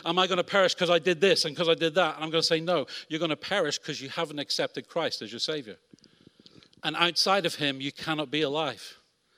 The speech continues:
in, in, in eternal life. It's only with him that you can enter into it."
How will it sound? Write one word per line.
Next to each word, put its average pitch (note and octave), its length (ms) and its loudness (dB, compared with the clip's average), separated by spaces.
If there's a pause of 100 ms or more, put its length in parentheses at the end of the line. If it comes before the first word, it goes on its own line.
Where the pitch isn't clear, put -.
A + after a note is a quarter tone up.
(380)
in, C#3 180 -6 (220)
in, C#3+ 240 -8
in C#3 140 -6
eternal C3 340 -4
life. A#2 360 -14 (760)
It's - 240 -8
only E3 260 0
with D3 260 -2
him C#3 300 -8
that C3 100 -8
you C3+ 100 -6
can C3 220 -10
enter C#3+ 420 -2 (340)
into C3+ 420 -6
it." - 260 -14